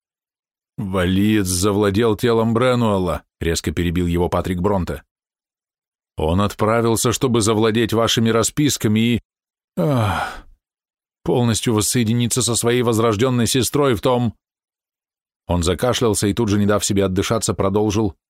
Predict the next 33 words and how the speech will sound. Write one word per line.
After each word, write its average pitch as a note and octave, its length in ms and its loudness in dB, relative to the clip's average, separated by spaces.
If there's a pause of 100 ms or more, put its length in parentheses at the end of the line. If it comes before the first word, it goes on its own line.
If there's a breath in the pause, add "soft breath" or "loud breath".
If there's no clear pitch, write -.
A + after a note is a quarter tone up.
(400)
"В - 100 -12
том B2 220 0
первобытном B2+ 640 2
языческом B2 720 0
святилище". C3+ 840 -2 (1160)
Он G2 160 0
с - 80 -4
немалым A#2+ 400 2
усилием A#2+ 420 2
поднялся G#2 460 0
на A2 140 2
ноги, A#2 280 -2 (440)
и F2 80 -2
даже F#2 240 0
в - 60 -12
тусклом G#2+ 400 -2
свете, G#2 340 0
едва G2 240 0
пробивавшемся G2 640 0
сквозь F#2+ 280 -2
цветные F#2+ 400 -2
витражи, F2 480 -2 (640)
Солтмарик A#2+ 540 0
разглядел, G#2+ 520 2
что - 180 -2
один G2+ 240 0
глаз G2+ 240 0
старика G#2+ 380 -2
окружен G2+ 400 0
синяком G2+ 440 0
и - 20 0
быстро G2 300 -2
заплывает. G2 640 -4